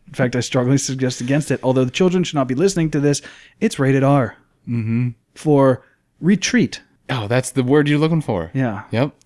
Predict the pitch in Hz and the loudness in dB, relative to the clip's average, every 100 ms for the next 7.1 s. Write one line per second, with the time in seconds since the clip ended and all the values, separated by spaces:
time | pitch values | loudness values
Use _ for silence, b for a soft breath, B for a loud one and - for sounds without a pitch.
0 | 110 - 180 113 113 131 139 - _ b | -14 -4 0 0 0 2 0 -4 _ b
1 | b b b b b 120 117 160 120 - | b b b b b 0 2 2 0 -2
2 | 131 123 160 - 156 160 131 127 120 120 | 0 2 2 2 0 0 0 0 -2 -4
3 | 117 120 113 107 104 101 98 98 92 _ | -2 0 0 0 -2 -2 -2 -4 -8 _
4 | _ _ _ _ _ 131 123 110 - - | _ _ _ _ _ -2 -2 -6 -8 -16
5 | - _ _ 98 98 101 113 107 135 120 | -20 _ _ -8 -8 -4 -4 -2 -2 -2
6 | 95 - 117 101 90 78 85 _ - - | -4 -8 -6 -4 -6 -8 -12 _ -16 -4
7 | 151 | -4